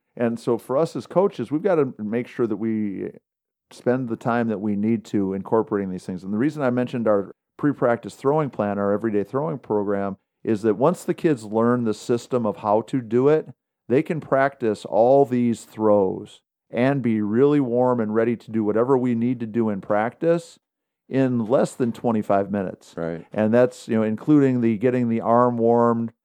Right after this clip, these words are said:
Speaker 1: and doing some fielding and doing some drop steps and doing some other stuff besides just knowing that I've done my forehand flips, my backhand flips, I've done my half throws, I've done my shuffles, I've done my shuttle tosses, I've done all those different things. And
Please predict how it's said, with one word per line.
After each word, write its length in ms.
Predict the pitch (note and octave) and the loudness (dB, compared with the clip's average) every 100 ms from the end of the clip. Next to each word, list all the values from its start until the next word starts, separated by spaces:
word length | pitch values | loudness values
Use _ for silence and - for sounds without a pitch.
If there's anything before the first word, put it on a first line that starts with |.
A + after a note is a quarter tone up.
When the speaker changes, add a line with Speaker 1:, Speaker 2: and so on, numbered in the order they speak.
| _ _ | _ _
Speaker 1:
and 320 | - A#2 B2 | -2 0 2
doing 220 | A#2+ A#2+ A#2 | 2 2 0
some 220 | A#2 G#2 | -4 -8
fielding 680 | - A#2 A#2 A2+ A2+ A2 G#2+ | -4 2 2 2 0 0 -2
and 300 | A2 A#2+ A#2 | -2 0 0
doing 300 | A#2+ A#2 A#2 | 0 0 -2
some 180 | A#2 | -4
drop 300 | A2 A2 A2+ | 2 4 2
steps 480 | - - A2+ A2+ - | 0 2 4 4 2
and 200 | A#2 B2+ | -2 -2
doing 240 | B2+ C3 A#2+ | -2 -2 -2
some 200 | A#2 G2+ | -2 0
other 240 | D3+ G3+ | 2 2
stuff 340 | - A#2 A2+ | 0 0 0
besides 460 | - A2 B2 A2+ G#2 | -2 -2 2 2 0
just 340 | A2 C3 - | -2 -2 -2
knowing 520 | A2+ B2 C3+ A#2 G#2+ G#2+ _ _ | 0 2 4 2 0 -6 _ _
that 100 | A2 | 2
I've 260 | A2 F#2 - | 2 2 -2
done 200 | A#2 A#2 | 0 0
my 140 | A2 | -2
forehand 500 | G#2+ - A#2+ A#2+ A#2 | 0 2 2 2 -2
flips, 260 | - A#2 - | 0 -2 -2
my 120 | A2+ | -4
backhand 480 | G#2 G#2 G2+ G2+ F#2+ | 0 0 0 -6 -6
flips, 260 | F#2+ F#2 G2+ | -6 -4 -4
I've 100 | F2+ | -2
done 280 | A2 A2 | -2 -2
my 180 | G#2+ G#2 | -2 -2
half 300 | G#2+ A2+ G#2 | 0 0 -2
throws, 260 | - G#2 G2 | -2 -4 -2
I've 120 | F#2 | -2
done 140 | A2 | -2
my 120 | A2+ G#2+ | -2 -2
shuffles, 520 | - G#2 G2+ F#2+ F#2 | 0 0 0 -6 -4
I've 120 | F2+ | -4
done 140 | A2 | -2
my 100 | A2 | -2
shuttle 320 | G#2 A#2+ G#2 G2+ | -2 0 0 0
tosses, 440 | G#2 G2 F2+ G2+ | 0 0 -2 -6
I've 120 | F#2+ | -4
done 140 | G#2+ G#2 | -2 0
all 160 | B2+ | 2
those 140 | C#3+ C#3 | 2 0
different 400 | C#3+ C#3 A#2 - | -2 0 -4 -2
things. 600 | D#3 D#3 B2 G#2+ G#2+ - | -2 0 0 -2 -4 -4
And 260 | A2+ A2 | -2 -2